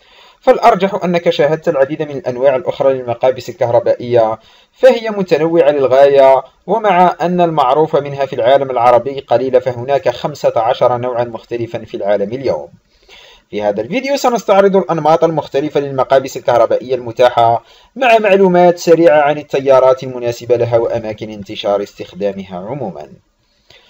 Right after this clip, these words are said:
بالطبع، فكون المق-، المقابس مختلفة لا يعني أنها حصرية تماما لنوعها، فبينما بعض المقابس لا تقبل سوى نوع واحد من القوابس فقط،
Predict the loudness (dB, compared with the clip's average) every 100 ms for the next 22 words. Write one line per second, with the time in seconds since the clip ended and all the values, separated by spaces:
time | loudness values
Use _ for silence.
0 | _ _ -4 2 4 4 4 2 0 2
1 | 0 0 0 -2 4 4 4 -2 0 2
2 | 4 4 2 -4 -6 -2 0 0 2 4
3 | 4 2 -2 -4 -8 -10 -6 -4 -4 -6
4 | -4 -4 0 0 -2 -6 -6 -6 -8 -8
5 | -10 -10 -8 -8 -2 -2 -2 -8 _ _
6 | _ -4 2 2 2 2 4 6 4 4
7 | 2 2 4 4 2 -6 4 4 4 -2
8 | 0 -2 -4 -4 -2 -2 -4 -8 -2 -2
9 | -2 -6 -10 -10 -10 0 2 2 0 -6
10 | -8 -6 -4 -4